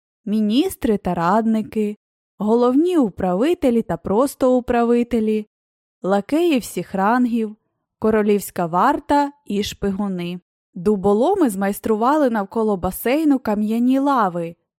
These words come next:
поставивши їх у формі великого амфітеатру. Перший почесний ряд посіли королі з родинами, далі сиділи міністри, радники. Простіша публіка стояла позаду.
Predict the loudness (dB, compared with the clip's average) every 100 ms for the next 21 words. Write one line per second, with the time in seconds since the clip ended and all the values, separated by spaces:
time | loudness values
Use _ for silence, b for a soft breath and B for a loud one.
0 | _ -6 -4 -2 -2 0 -4 -6 -8 -4
1 | -6 -8 -10 -8 -4 -2 -2 -4 -4 -2
2 | -2 0 0 2 0 0 -4 -4 -6 -6
3 | -4 -2 0 -2 -4 -6 -8 -10 _ _
4 | _ _ _ _ _ _ -2 0 0 0
5 | 0 0 0 0 0 0 2 2 0 -2
6 | -4 -2 0 0 0 0 2 0 0 0
7 | 0 0 -2 -2 -4 -8 -12 _ _ _
8 | _ -16 -2 0 2 2 0 -4 -2 -2
9 | 0 4 4 4 2 -4 -4 -4 -4 -6
10 | -6 0 0 0 -4 -8 -8 -8 -10 _
11 | _ _ _ _ _ -2 -2 -2 -2 0
12 | 0 -2 2 0 0 -4 -6 -4 -2 0
13 | 2 2 0 -2 -4 0 -2 -2 -6 -10